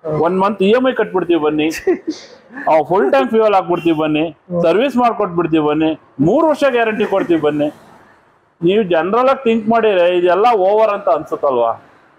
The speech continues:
Speaker 2: ಯಾಕೆ ಅಂತ ಕೇಳಿ, ಮೂರು ವರ್ಷ service ಕೊಟ್ಬಿಡ್ತೀವಿ ಅಂದ್ರೆ ಹೊಸ ಗಾಡಿಗೆ ಕೊಡಲ್ಲ.
Speaker 1: ಹ್ಮ್.
Speaker 2: seconds ಗಾಡಿ ಅಂದಾಗ ಸುಮ್ನೆ ಅವ್ರು ಹೇಳ್ತಾ ಇರೋ ಸುಳ್ಳು ಅಂತ ವಿಡಿಯೋದಲ್ಲಿ ಅನ್ಸುತ್ತೋ ಇಲ್ವೋ?
Speaker 1: So, ಆ ಥರದ್ದು ತುಂಬಾ ಜನ comments ಹಾಕ್ತಾ ಇರ್ತಾರೆ.
Speaker 2: ಅಲ್ವಾ?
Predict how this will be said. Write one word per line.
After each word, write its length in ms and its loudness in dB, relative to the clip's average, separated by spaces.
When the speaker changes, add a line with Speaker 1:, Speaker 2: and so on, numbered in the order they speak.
Speaker 2:
ಯಾಕೆ 320 2
ಅಂತ 140 0
ಕೇಳಿ, 280 0
ಮೂರು 320 2
ವರ್ಷ 240 0
service 320 0
ಕೊಟ್ಬಿಡ್ತೀವಿ 460 -2
ಅಂದ್ರೆ 160 2
ಹೊಸ 260 0
ಗಾಡಿಗೆ 400 0
ಕೊಡಲ್ಲ. 280 0
Speaker 1:
ಹ್ಮ್. 400 -6
Speaker 2:
seconds 460 -2
ಗಾಡಿ 260 4
ಅಂದಾಗ 320 0
ಸುಮ್ನೆ 500 2
ಅವ್ರು 240 2
ಹೇಳ್ತಾ 340 2
ಇರೋ 120 2
ಸುಳ್ಳು 440 2
ಅಂತ 180 -4
ವಿಡಿಯೋದಲ್ಲಿ 520 2
ಅನ್ಸುತ್ತೋ 400 0
ಇಲ್ವೋ? 280 0
Speaker 1:
So, 100 0
ಆ 40 0
ಥರದ್ದು 220 0
ತುಂಬಾ 260 0
ಜನ 160 0
comments 380 -2
ಹಾಕ್ತಾ 360 -2
ಇರ್ತಾರೆ. 300 0
Speaker 2:
ಅಲ್ವಾ? 460 0